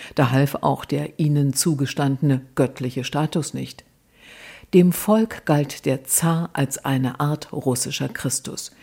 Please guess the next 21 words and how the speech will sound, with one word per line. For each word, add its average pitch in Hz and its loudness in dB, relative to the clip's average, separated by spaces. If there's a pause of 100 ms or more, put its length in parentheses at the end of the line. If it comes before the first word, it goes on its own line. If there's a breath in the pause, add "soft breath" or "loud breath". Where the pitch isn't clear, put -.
(260 loud breath)
der 127 -2
es - -6
beschützte - -4 (360 loud breath)
und 135 -2
die 139 -2
von 139 -2
seinen 139 2
Bojaren 160 4
begangenen 135 2
Übeltaten 147 0
rächte. 135 -4 (720 loud breath)
Wenn 208 6
er 175 0
jedoch 127 -2
versagte, 143 -2 (140 loud breath)
wurde 131 0
er 131 -2
als - -6
falscher 131 -4
Zar 127 -4
bekämpft. - -2